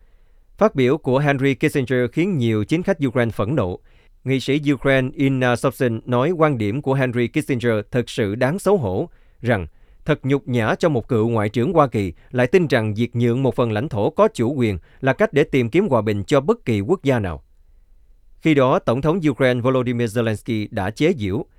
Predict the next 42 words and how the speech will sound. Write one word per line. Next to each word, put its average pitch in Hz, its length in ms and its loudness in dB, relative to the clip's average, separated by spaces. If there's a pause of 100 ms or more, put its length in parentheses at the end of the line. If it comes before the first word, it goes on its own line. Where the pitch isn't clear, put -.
(520)
Có 220 160 6
vẻ 139 180 4
như 170 220 2
lịch 127 260 0
của 156 160 0
ông 147 160 0
Kissinger 139 420 -2
không 151 180 -2
phải 110 180 -2
là 147 120 0
năm 123 200 -2
hai 123 140 0
ngàn 101 200 -4
hai 110 100 -4
mươi 117 160 -2
hai 113 240 -2
mà 98 160 -4
là 98 120 -2
năm 123 200 -2
một 101 140 -4
nghìn 95 240 -4
chín 135 160 -4
trăm 117 220 0
ba 110 160 -2
mươi 107 160 -4
tám, 117 320 -2 (420)
và 135 140 2
ông 165 160 0
ấy 180 140 2
nghĩ 139 220 0
rằng 123 260 0
mình 120 100 -2
đang 143 160 0
nói 175 140 0
chuyện 113 300 -2
với 156 100 0
khán 175 220 -2
giả 107 200 -2
không 165 260 -4
phải 101 220 -4
ở 120 140 -2
Davos 120 360 -2